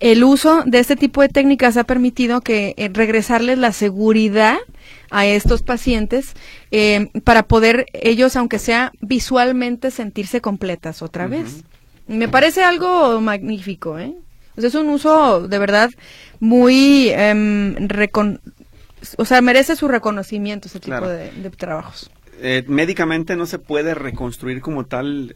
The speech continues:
Speaker 2: el pezón y la aureola, es decir, por la irrigación que tiene, por lo complejo del órgano, de la, esa parte de la piel, no se puede recuperar, ¿no?
Speaker 1: No, no he-, no sé, probablemente debe de haber alguien por ahí que sí,
Speaker 2: Y
Speaker 1: algún
Speaker 2: empezó a
Speaker 1: cirujano
Speaker 2: hacerlo.
Speaker 1: reconstructivo que lo haga,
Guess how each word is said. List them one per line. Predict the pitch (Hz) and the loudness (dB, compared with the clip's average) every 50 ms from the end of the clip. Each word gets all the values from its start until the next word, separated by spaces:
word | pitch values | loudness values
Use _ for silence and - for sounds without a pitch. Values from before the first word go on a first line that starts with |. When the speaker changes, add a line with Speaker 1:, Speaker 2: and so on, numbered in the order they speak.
| _ | _
Speaker 2:
el | - 123 113 | -20 -20 -20
pezón | 98 - 120 - - 123 120 | -16 -18 -18 -16 -14 -14 -12
y | 135 | -10
la | 143 135 | -10 -10
aureola, | 117 110 120 113 127 156 160 | -8 -8 -8 -10 -10 -12 -14
es | 139 | -14
decir, | 127 123 - - 139 131 | -16 -16 -14 -12 -14 -12
por | - 127 117 | -12 -14 -12
la | 120 117 | -10 -10
irrigación | 120 113 123 113 117 - - 127 127 | -8 -8 -10 -10 -10 -12 -12 -14 -12
que | 127 139 | -12 -14
tiene, | 135 - - 135 135 139 143 143 143 143 135 | -14 -8 -6 -6 -6 -6 -6 -6 -8 -10 -10
por | - 127 120 | -10 -10 -10
lo | 123 120 - | -10 -10 -10
complejo | - 117 - 127 123 120 - 147 | -12 -14 -12 -12 -12 -10 -10 -10
del | 135 127 123 | -8 -6 -6
órgano, | 123 120 120 123 120 120 117 | -6 -8 -8 -10 -10 -12 -10
de | 110 120 117 | -10 -10 -8
la, | 110 113 110 - - | -8 -10 -12 -14 -16
esa | - - 131 147 131 | -18 -12 -12 -12 -6
parte | - 135 135 - 143 | -6 -6 -6 -6 -6
de | |
la | 127 117 - | -6 -6 -6
piel, | - 135 127 127 | -6 -6 -6 -6
no | 127 135 | -6 -8
se | 143 165 | -10 -10
puede | 135 143 143 - | -6 -6 -6 -6
recuperar, | - 233 262 277 277 277 277 285 285 | -4 -4 -2 0 0 2 2 2 2
¿no? | 285 285 | 2 2
Speaker 1:
No, | 294 294 311 320 330 339 339 349 311 | 0 0 0 0 0 0 -2 -2 -4
no | 294 302 339 359 | -4 -4 -4 -4
he-, | 381 370 - | -6 -4 -2
no | 277 285 320 370 | -2 -2 -2 -4
sé, | 392 - - - 247 214 240 302 403 480 427 - - - | -8 -12 -8 -8 -6 -6 -6 -8 -10 -12 -14 -16 -8 -2
probablemente | 285 277 302 359 415 427 381 359 349 - 339 | 0 2 2 2 0 -2 -4 -4 -6 -6 -6
debe | 330 330 330 | -4 -2 -2
de | 330 311 | -2 -2
haber | 254 240 240 240 | -2 -2 -2 -2
alguien | 226 226 233 247 254 | -2 -2 -2 -4 -4
por | 247 240 208 | -4 -4 -4
ahí | 196 190 196 202 | -4 -4 -4 -6
que | 196 220 208 | -8 -10 -10
sí, | - - 214 | -10 -10 -6
Speaker 2:
Y | 196 | -4
Speaker 1:
algún | 196 196 285 | -4 -2 -2
Speaker 2:
empezó | 269 254 208 269 262 254 254 | -2 -2 -2 -2 -2 -2 -2
a | 254 | -2
Speaker 1:
cirujano | 240 233 240 247 247 | 0 -2 0 0 -2
Speaker 2:
hacerlo. | 240 233 | -2 -2
Speaker 1:
reconstructivo | 226 - 214 208 - - 196 - - 214 233 233 | -4 -4 -6 -8 -8 -10 -12 -10 -8 -8 -8 -6
que | - 214 | -6 -6
lo | 196 190 185 180 | -4 -4 -4 -2
haga, | 180 185 190 196 220 285 370 | -2 -2 -4 -4 -6 -8 -10